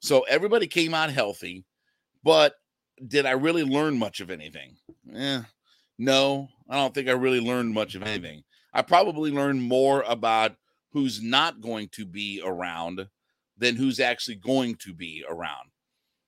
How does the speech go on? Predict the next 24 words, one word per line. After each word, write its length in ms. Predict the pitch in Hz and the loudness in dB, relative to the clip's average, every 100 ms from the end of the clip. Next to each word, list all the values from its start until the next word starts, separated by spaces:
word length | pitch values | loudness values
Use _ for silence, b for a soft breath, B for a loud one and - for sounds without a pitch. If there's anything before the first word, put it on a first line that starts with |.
| _ | _
So, 520 | - 135 120 117 110 - | -2 2 4 4 2 -2
again, 500 | 113 123 95 87 87 _ _ _ _ _ _ _ _ _ _ _ _ _ _ _ | -2 2 2 -2 -18 _ _ _ _ _ _ _ _ _ _ _ _ _ _ _
it's 160 | 120 120 | -6 2
all 160 | 143 147 | 4 4
gonna 180 | 151 | 2
be 220 | 135 135 131 | 0 0 -2
this 180 | 113 | -4
one 460 | 101 98 127 151 160 - 98 | -8 -2 0 0 -2 -8 -4
big 260 | 135 123 101 80 - | -4 -4 -10 -20 -2
dump 380 | 139 120 104 - _ _ _ _ _ | 0 2 -2 -12 _ _ _ _ _
of 220 | 117 117 | -4 -4
players 720 | - 131 123 107 82 85 - - _ _ _ | -2 2 2 2 -4 -10 -10 -12 _ _ _
when 640 | 104 113 110 110 107 101 - | -2 2 4 2 0 -6 -6
Tuesday 440 | 151 135 107 98 | -4 -2 -2 -4
comes 260 | - 98 87 | -4 -6 -6
along. 220 | 82 78 | -8 -6
I 40 | |
think 140 | 101 80 | -8 -6
Tuesday 320 | 127 110 113 | -6 -4 -4
at 80 | 101 | -2
four 240 | 113 110 | 0 0
o'clock 380 | - 104 98 - | 0 -2 -2 -2
or 40 | |
whatever. 360 | 80 78 71 | -10 -12 -14